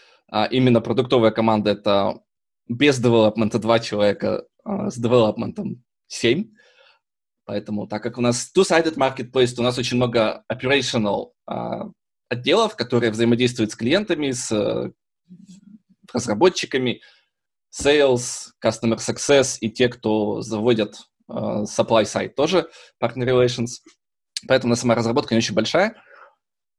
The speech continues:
но очень быстрая. Поэтому мы где-то в начале этого года придумали процесс верификации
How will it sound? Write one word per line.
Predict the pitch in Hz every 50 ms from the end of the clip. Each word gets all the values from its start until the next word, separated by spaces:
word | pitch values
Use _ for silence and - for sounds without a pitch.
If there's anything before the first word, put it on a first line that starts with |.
| _ _ _ _ _ _ _ _ _
но | 120 113
очень | 104 95 - 214 196 - - _ _ _ _ _ _ _ _ _ _ _ _ _
быстрая. | 120 127 117 110 - - - - - - - - - - - - _ _ _ _ _ _ _ -
Поэтому | - 107 117 147 - 151 143 147 143 131 110 - _ _ _ _ _ _ _
мы | - 127 131 147 165 175 175 175 170 165 160
где-то | 139 120 120 110 135 143 143 - 131 117 123 - _ _ _ _ _ _ _ _ _
в | -
начале | 123 131 127 - 180 165 151
этого | 143 - 131 120 120
года | 113 135 127 127
придумали | 110 - 120 110 127 127 120 113
процесс | 113 113 - 117 - - 143 127 117 110 - - - - _ _ _ _ _ _ _ _ _
верификации | 117 117 131 123 127 - 139 127 - - - 147 151 - - 123 110 110 107 101 - -